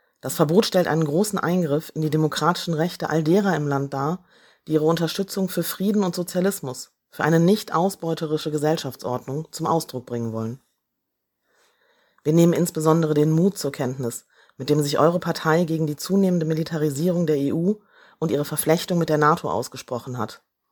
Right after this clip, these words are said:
Und die E U selbst und die Rolle Deutschlands in ihr dafür verurteilt hat, dass sie eine ungleiche Sozialordnung in ganz Europa durchsetzt, die den Interessen der großen Industrie- und Finanzmonopole untergeordnet ist. Dieses Verbot, so stellen wir fest,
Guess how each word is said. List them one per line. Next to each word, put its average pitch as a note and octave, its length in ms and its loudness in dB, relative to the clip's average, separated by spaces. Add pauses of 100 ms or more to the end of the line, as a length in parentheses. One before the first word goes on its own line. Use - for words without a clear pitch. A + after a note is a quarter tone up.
(960)
Und D#3+ 140 2
die D#3+ 80 0
E - 20 2
U D3 180 2
selbst E3 520 2
und D3 160 -6
die - 20 0
Rolle D#3+ 260 4
Deutschlands D3+ 540 0
in C#3+ 100 -4
ihr C#3+ 140 0
dafür E3+ 300 0
verurteilt D#3+ 560 0
hat, D#3+ 180 -2 (340)
dass C#3+ 140 -6
sie C#3+ 140 2
eine C#3+ 160 2
ungleiche F3 480 2
Sozialordnung D#3+ 800 -2
in C#3+ 120 -2
ganz C#3+ 200 -2
Europa D#3 400 0
durchsetzt, B2+ 560 -4 (340)
die D3+ 60 -8
den D3 140 4
Interessen D3+ 640 0 (160)
der C3+ 100 -2
großen C#3+ 380 0
Industrie- D3 480 0
und D3+ 100 0
Finanzmonopole C3 800 -2
untergeordnet A#2 720 -4
ist. - 280 -12 (1200)
Dieses D#3 220 0
Verbot, E3+ 480 4 (100)
so C#3 120 -4
stellen C#3 300 -2
wir C3 80 -2
fest, - 400 -8